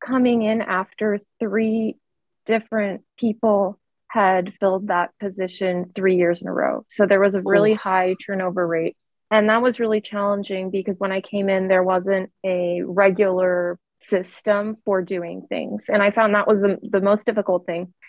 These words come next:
Speaker 1: It was really helpful that I had the experience of the internship because I knew how things were run. I knew kind of the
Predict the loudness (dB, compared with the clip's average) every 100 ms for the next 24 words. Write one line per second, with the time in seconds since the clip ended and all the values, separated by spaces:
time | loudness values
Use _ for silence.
0 | _ 0 2 2 2 4 6 6 2 -2
1 | 0 -6 -4 -6 -6 -4 -2 0 -2 -4
2 | -4 -2 0 -2 -4 -4 -4 -2 -2 -4
3 | -4 -4 -2 -2 0 2 2 2 0 -4
4 | -4 -2 -2 -2 -6 -6 -4 -2 2 4
5 | 2 -2 _ _ 0 2 2 0 -2 -4
6 | -4